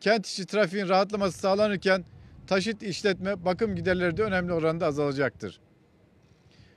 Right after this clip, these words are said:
Çankırı Karayolları dördüncü Bölge Hududu yolumuzu önümüzdeki yıl tamamlayarak halkımızın hizmetine sunacağız.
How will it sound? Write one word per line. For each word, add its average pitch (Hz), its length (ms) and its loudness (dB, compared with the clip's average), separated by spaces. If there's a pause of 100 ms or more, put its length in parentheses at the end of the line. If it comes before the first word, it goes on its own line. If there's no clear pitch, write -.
(220)
Çankırı 233 460 2
Karayolları 214 720 4
dördüncü 190 460 0
Bölge 202 260 2
Hududu 196 240 2
yolumuzu 196 540 2 (220)
önümüzdeki 196 500 0
yıl 170 80 -2
tamamlayarak 190 640 2
halkımızın 185 480 -2
hizmetine 175 420 -4
sunacağız. 143 580 0